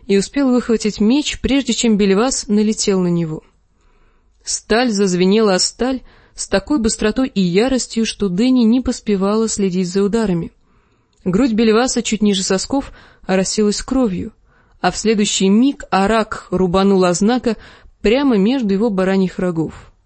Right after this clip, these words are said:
Евнух выдернул клинок и тремя свирепыми ударами отделил голову героя от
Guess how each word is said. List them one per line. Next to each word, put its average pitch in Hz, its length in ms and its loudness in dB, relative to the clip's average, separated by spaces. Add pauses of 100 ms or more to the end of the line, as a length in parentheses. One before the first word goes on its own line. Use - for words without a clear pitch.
(560)
Евнух 247 520 2
выдернул 185 400 2
клинок 208 540 0 (380)
и - 100 -4
тремя 220 400 2
свирепыми 185 600 0
ударами 233 540 2 (200)
отделил 220 560 0
голову 180 580 2
героя 196 600 0
от - 220 -8